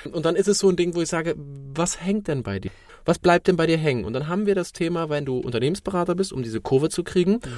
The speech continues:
Speaker 1: und dann Geld vom Staat wieder bekommen willst, dann musst du halt auch Umsatzzahlen angeben, dann musst du Mitarbeiterzahlen angeben, dann musst du gewissermaßen ein bisschen dich nackig machen vor dem Staat. Dafür kriegst du aber auch sehr, sehr viel Geld vom Staat wieder, ne? Das muss man immer wieder sagen. Deutschland ex-, unterstützt extrem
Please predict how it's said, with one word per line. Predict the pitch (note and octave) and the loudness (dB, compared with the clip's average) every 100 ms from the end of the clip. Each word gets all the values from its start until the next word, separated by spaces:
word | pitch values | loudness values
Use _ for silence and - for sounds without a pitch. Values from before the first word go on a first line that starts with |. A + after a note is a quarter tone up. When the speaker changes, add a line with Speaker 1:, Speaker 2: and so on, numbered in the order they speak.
| A#2+ | -6
Speaker 1:
und | D3 C3+ | -2 0
dann | B2 | 0
Geld | A#2 C3+ E3 | 4 4 4
vom | B2+ | -2
Staat | A2 - A3+ G3 | -2 2 2 2
wieder | A#2+ G2+ | 2 0
bekommen | G#2 - G#2+ A2 | 0 -2 -2 2
willst, | A#2+ C#3 - - - - | 2 2 -2 -14 -16 -6
dann | - | 0
musst | C#3+ D#3+ - | 0 0 -2
du | E3 | -6
halt | D#3 | -6
auch | - | -2
Umsatzzahlen | E3 D#3 C3 - - G3 G3 | 2 4 4 2 -2 -2 -2
angeben, | F#2+ F2+ G2 | -4 -6 -4
dann | A2 | -2
musst | D3 - | -2 0
du | |
Mitarbeiterzahlen | F3 F#3 G3 D#3+ G2+ G2 G2 - F#2+ G2 | 6 6 6 2 0 0 -4 -4 -4 -4
angeben, | - F2 F#2+ G#2 | -6 -4 -4 -2
dann | A#2 | 0
musst | F3+ G3 | -2 -2
du | F3 | -2
gewissermaßen | F3 F3 F#3 E3+ E3 D#3+ E3 | -2 0 -2 -2 -2 -2 -4
ein | D3 | -2
bisschen | G3 - G3 F#3+ | 0 2 2 2
dich | F3 E3 - | -2 -6 -8
nackig | G#2+ A2 B2 G#2+ - | -2 0 0 -2 -4
machen | E2+ E2 | -4 -4
vor | D#2+ - | -4 -2
dem | - | -2
Staat. | - - A#1 - - - - | -4 -4 -6 -10 -14 -14 -4
Dafür | B2+ C3+ | -2 2
kriegst | D#3+ - | 2 2
du | D#3+ | 4
aber | D3 | 4
auch | C3 | 4
sehr, | C3 | 4
sehr | C#3+ | 4
viel | - C#3 | 2 2
Geld | F3 G#3+ | 2 2
vom | - F2+ | -2 -6
Staat | - C2 - | -6 -8 -8
wieder, | - | -6
ne? | F#2+ | -4
Das | G3+ - | -2 -2
muss | C3+ | 0
man | D3 | 0
immer | E3+ | 2
wieder | E3+ | 2
sagen. | D#3 G#2 | 2 2
Deutschland | G#2+ B2 - E3 - | 2 2 0 -4 -8
ex-, | A#2 - - - | -8 -10 -10 -2
unterstützt | C#3+ C3+ - E3 - - | 2 4 4 0 -2 0
extrem | D3+ - - - - D3+ G#2 | 0 0 -8 -6 0 2 0